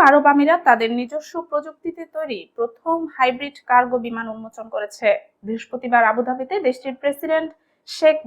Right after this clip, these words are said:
জায়েদ বিন মোহাম্মদ বিন জায়েদ আল নাহিয়ান আধুনিক এই বিমানটির উদ্বোধন করেন।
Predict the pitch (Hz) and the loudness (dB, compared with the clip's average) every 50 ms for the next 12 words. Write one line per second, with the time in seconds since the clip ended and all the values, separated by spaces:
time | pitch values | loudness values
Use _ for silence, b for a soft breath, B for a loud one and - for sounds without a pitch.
0 | 214 208 240 247 262 269 294 285 285 285 285 277 262 254 247 247 254 254 247 247 | -2 2 4 4 4 4 2 0 -2 -2 -2 0 0 0 0 0 0 0 -2 -2
1 | 254 254 254 240 226 208 214 220 233 240 247 247 262 262 254 240 214 214 233 254 | -4 -8 -10 -10 -10 -6 -2 0 0 0 0 -2 -4 -6 -6 -6 -8 -8 -8 -8
2 | 277 277 226 180 175 180 185 _ _ - 214 214 - 240 226 226 226 _ - 208 | -8 -10 -10 -10 -12 -12 _ _ _ -10 -10 -10 -8 -8 -10 -10 -10 _ -2 -2
3 | 202 202 202 214 247 254 269 269 269 269 277 269 269 - _ _ _ 262 240 247 | -2 -2 -4 -4 -2 -2 -2 -2 -2 -6 -8 -10 -10 -12 _ _ _ -6 -4 -2
4 | 262 233 226 208 202 202 202 202 208 208 | -2 -2 -2 -2 -2 0 0 0 0 -2